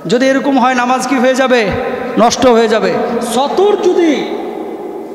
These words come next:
সতর যদি তিন তসবিহ পরিমাণ অথবা এর চাইতে বেশি উন্মুক্ত হয়ে যায়, তাহলে আপনার নামাজ শেষ, আপনার নামাজ হবে না, আবার নামাজ আদায় করবেন। ইমাম সাহেব নামাজ আদায় করছে অথবা আপনি নামাজ আদায় করছেন, আমি ভুল করলে লুকমা দিব,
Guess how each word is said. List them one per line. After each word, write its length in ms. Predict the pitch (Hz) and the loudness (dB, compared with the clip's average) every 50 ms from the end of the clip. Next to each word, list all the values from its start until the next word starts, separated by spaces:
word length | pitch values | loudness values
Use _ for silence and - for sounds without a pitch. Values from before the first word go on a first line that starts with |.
| - - - - - - | -14 -16 -16 -16 -16 -12
সতর 640 | - - - - - 214 233 - - 339 381 392 | -8 -6 -2 2 2 2 2 4 2 2 4 4
যদি 260 | - - 349 320 320 302 - - | 2 2 0 0 0 0 2 2
তিন 260 | 330 403 403 392 - | 2 2 2 2 0
তসবিহ 380 | 370 339 269 - 254 330 320 262 | -2 0 0 0 2 2 2 2
পরিমাণ 380 | 302 294 277 262 254 247 233 220 | 2 2 2 2 2 2 2 2
অথবা 480 | 226 262 277 302 294 302 285 247 202 - - - - - - - - - - | 0 0 0 2 2 2 2 2 0 0 -2 -4 -4 -4 -4 -4 -4 -4 0
এর 140 | - 220 240 214 | 2 2 2 2
চাইতে 320 | - 320 330 330 349 302 | 2 2 2 2 2 0
বেশি 260 | 240 277 269 - 277 | 0 0 0 0 0
উন্মুক্ত 480 | 269 254 254 302 349 415 427 - - 392 | 0 0 0 2 2 0 0 0 0 0
হয়ে 280 | 302 - 320 294 277 | 2 2 2 2 2
যায়, 240 | - - 240 208 185 151 - - - - - - | 2 0 0 0 -2 -2 -4 -4 -6 -6 -4 -2
তাহলে 160 | - 226 233 233 | -2 0 0 0
আপনার 200 | - 233 220 202 | 0 0 0 0
নামাজ 320 | 196 196 190 185 165 151 | 0 0 0 -2 -2 -2
শেষ, 400 | - - 185 160 139 - - - - - - - - - | -2 0 0 0 0 -2 -4 -4 -6 -8 -10 -10 -8 -6
আপনার 200 | - 185 190 233 | -4 -2 0 2
নামাজ 300 | 214 220 220 233 233 202 | 2 2 2 2 2 2
হবে 160 | 202 214 208 208 | 2 2 2 2
না, 80 | 196 | 2
আবার 180 | 196 214 240 240 | 2 2 2 2
নামাজ 260 | 226 220 220 214 202 | 2 2 2 0 0
আদায় 180 | 208 196 196 175 160 | 0 0 0 0 0
করবেন। 260 | 180 165 151 - - 220 - - - - - - - - - - - - - - - - - - - - | -2 -2 -2 -4 -4 -6 -6 -8 -8 -8 -10 -10 -10 -10 -12 -12 -12 -14 -14 -14 -14 -14 -14 -14 -8 -4
ইমাম 280 | 196 214 269 302 311 302 | -2 0 2 2 2 0
সাহেব 200 | - 294 285 269 | 0 0 0 0
নামাজ 300 | 254 262 262 269 254 254 | 0 0 0 0 0 0
আদায় 180 | 254 240 247 247 247 | 0 0 0 0 -2
করছে 240 | 247 240 - 247 | -2 -2 -2 0
অথবা 260 | 240 233 226 226 226 220 | 0 0 0 0 0 0
আপনি 240 | 214 220 - 254 240 | 0 -2 -2 -2 -2
নামাজ 260 | 233 233 233 226 214 | 0 0 0 2 2
আদায় 180 | 226 208 214 208 | 2 2 2 2
করছেন, 340 | 196 202 - - 220 175 - 214 - - - - - - - - - | 0 -2 -2 -2 -4 -4 -4 -6 -6 -8 -8 -10 -10 -10 -10 -6 -2
আমি 260 | - 214 254 285 294 | 0 2 4 4 4
ভুল 280 | 240 220 233 285 277 - | 4 4 4 2 2 2
করলে 260 | - 269 269 262 254 | 0 0 0 0 0
লুকমা 360 | 247 247 269 - 269 269 262 | 0 0 0 0 0 0 0
দিব, 180 | 233 262 240 | 0 0 2